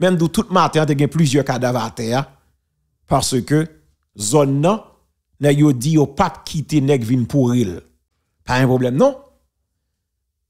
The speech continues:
L'autre information. Gen yon policier,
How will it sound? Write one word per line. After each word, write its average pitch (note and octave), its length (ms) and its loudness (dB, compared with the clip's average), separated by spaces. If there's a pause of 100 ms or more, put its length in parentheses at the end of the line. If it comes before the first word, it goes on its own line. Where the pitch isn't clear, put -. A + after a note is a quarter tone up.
(880)
L'autre A#3+ 480 0 (1600)
information. C3+ 680 -2 (500)
Gen G#3 240 0
yon C4 100 4
policier, F#3 840 0